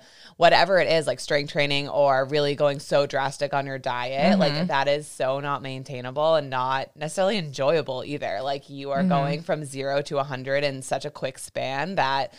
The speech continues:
Speaker 1: you're gonna be burnt out.
Speaker 2: Yeah, I think the beauty of maybe starting your fitness journey or wherever you are in your fitness journey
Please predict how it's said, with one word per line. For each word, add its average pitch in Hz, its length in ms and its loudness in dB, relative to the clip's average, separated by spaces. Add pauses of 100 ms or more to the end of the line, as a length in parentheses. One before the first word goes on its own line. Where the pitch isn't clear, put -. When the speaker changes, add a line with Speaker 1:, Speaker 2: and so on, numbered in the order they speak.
(260)
Speaker 1:
you're 131 240 -8
gonna 139 340 0
be 131 160 -10
burnt - 320 -10
out. 120 420 -4 (280)
Speaker 2:
Yeah, 156 360 4
I 165 80 4
think 196 400 -2
the 196 160 0
beauty 156 420 -2
of 156 200 2
maybe 147 400 -2
starting 147 720 0
your 147 140 -2
fitness 151 340 -4
journey 156 260 -2
or 156 120 2
wherever 226 360 6
you 180 200 4
are 165 200 6
in 165 200 -2
your 160 100 -2
fitness 156 420 -6
journey 165 440 -4